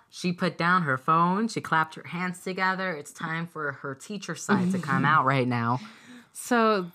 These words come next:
Speaker 2: this case is something that I personally have been very, very interested for a very long time because it's so bizarre and weird the way that it happened.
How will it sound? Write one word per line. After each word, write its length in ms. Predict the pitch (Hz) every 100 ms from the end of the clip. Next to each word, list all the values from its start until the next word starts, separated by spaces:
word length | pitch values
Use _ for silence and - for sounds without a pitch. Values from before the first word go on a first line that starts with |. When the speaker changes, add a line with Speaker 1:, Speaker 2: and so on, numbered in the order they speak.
| -
Speaker 2:
this 260 | 202 226 -
case 300 | - 202 175
is 100 | 170
something 300 | 165 151 151
that 120 | -
I 180 | 156 151
personally 460 | 147 143 139 143 135
have 100 | 135
been 220 | 135 123
very, 300 | 131 131 131
very 260 | 127 127
interested 560 | 131 139 131 131 - 123
for 180 | - 131
a 40 |
very 280 | 123 127 131
long 240 | 127 117 123
time 420 | - 76 71 139 _ _ _ _ _ _ -
because 460 | 143 156 147 135
it's 460 | - 151 143 - - - _ -
so 800 | - - 156 165 185 185 156 -
bizarre 880 | 143 156 139 123 143 139 139 139 135
and 260 | - 139 127
weird 500 | 127 123 127 92 - - -
the 80 | 143
way 180 | 143
that 160 | 127 127
it 80 | 104
happened. 640 | - 123 123 156 170 196